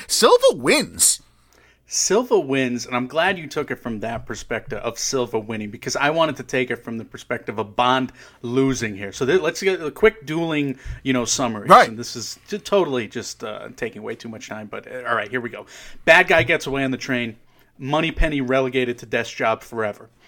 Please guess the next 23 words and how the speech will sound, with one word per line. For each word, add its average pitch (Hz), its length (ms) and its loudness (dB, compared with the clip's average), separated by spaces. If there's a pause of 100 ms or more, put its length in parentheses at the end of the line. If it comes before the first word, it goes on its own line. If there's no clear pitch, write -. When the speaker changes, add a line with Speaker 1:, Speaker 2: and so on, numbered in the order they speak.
(400)
Speaker 2:
N-, 165 320 -2
so 240 220 6
far, 240 240 8
losing. 151 580 0 (480)
M's 190 320 0
reputation 180 640 -4
destroyed. 196 720 0 (260)
M 185 220 0
fired. 151 680 -2 (200)
Bond 175 460 -2
shot, 147 600 -4 (200)
and 135 120 -6
he's 127 240 -10
dead. 123 520 -4
He's 113 200 -14
assumed 139 460 -10
dead 127 240 -4
for 131 160 -10
a 120 60 -6
whole 123 260 -6
Adele 120 320 -8
song. - 380 -18
<laughs> - 60 -20